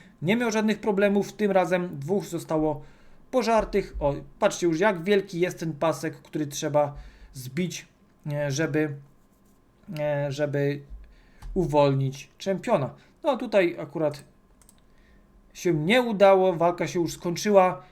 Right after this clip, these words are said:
Sto trzydzieści, niecałe sto czterdzieści milionów, także ponad pięćdziesiąt procent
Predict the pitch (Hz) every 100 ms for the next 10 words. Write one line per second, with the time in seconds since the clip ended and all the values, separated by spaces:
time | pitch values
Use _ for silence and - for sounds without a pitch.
0 | _ _ - - 302 320 - 180 208 -
1 | - 190 185 247 226 220 208 196 - 165
2 | 156 160 - 160 156 147 151 151 131 131
3 | 156 147 147 180 240 247 247 185 151 160
4 | 170 160 - 160 143 160 143